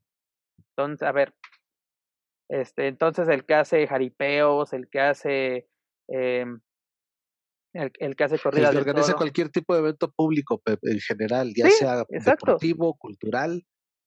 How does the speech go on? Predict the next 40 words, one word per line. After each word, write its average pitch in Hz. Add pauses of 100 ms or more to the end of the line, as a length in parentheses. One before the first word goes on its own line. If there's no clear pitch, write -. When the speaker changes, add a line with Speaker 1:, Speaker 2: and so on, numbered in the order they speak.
(360)
Speaker 2:
es 113
de 117
verdad 104
algo, 101 (180)
Speaker 1:
Son 269
Speaker 2:
algo -
Speaker 1:
vo-, -
son 240
Speaker 2:
complicado. 254
Speaker 1:
volados. 262 (260)
Y, 165
y 170
es 170
de 175
que, - (300)
es 185
que, - (100)
eh, 165
si, -
si 196
no 214
me 208
apoyan, 185
no 180
apo-, 180
no 180
aman 170
la 143
lucha 147
libre. 135 (680)
Señores, 147
en 156
estos 196
momentos 170
yo 185
Speaker 2:
<laughs> -
Speaker 1:
tengo 190
cosas 196
más 185
importantes 170